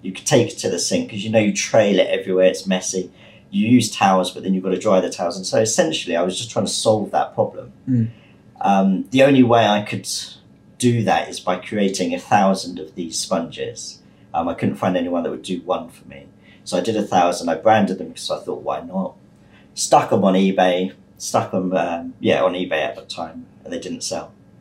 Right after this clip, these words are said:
Speaker 1: So I had to wait six months, and then I thought, "You know, I'm gonna pack this in, this is just stupid." So I started an Instagram, and I basically just reached out to people on the hashtag cleaning, and I said, "Listen, I've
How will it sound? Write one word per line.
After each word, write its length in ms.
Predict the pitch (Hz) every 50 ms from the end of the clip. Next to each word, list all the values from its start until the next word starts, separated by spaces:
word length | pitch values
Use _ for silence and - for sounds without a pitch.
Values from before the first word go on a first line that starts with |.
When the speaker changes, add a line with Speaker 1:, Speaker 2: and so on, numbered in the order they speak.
| - - - _ _ - - - - -
Speaker 1:
So 160 | - - - 82
I 20 |
had 160 | - 113 98 -
to 120 | - 104
wait 200 | 101 95 92 -
six 400 | - - - 127 110 - - -
months, 600 | 101 98 90 - - - - - - - - - -
and 140 | 92 92 95
then 80 | 90
I 80 | 90 85
thought, 260 | - - 87 - -
"You 100 | 95 95
know, 100 | 98 73
I'm 160 | 76 76 -
gonna 120 | - - -
pack 280 | - - - - -
this 160 | - - -
in, 100 | 73 -
this 180 | 76 76 - -
is 60 | -
just 300 | - - - - - - - -
stupid." 560 | - - - - - 92 85 80 - - -
So 140 | - - 85
I 20 | 82
started 460 | - - - 135 131 - 82 92 90
an 80 | 85
Instagram, 600 | - - - - - - - - 82 80 - - - - - _ _ _ _ - _ - - _ _ _ _ _ _ -
and 140 | 90 92 90
I 140 | 87 87 87
basically 500 | - 110 101 104 101 - - 85 82 -
just 240 | - 92 - -
reached 240 | 90 90 - - -
out 160 | 87 80 -
to 80 | - -
people 340 | - 80 78 78 - 78 78
on 60 | 80
the 80 | 82 -
hashtag 540 | - 98 95 - - - 95 82 82 -
cleaning, 400 | - - 92 85 87 85 76 78 -
and 100 | - -
I 40 | -
said, 220 | - - - -
"Listen, 300 | 87 85 - - - 76
I've 100 | 78 -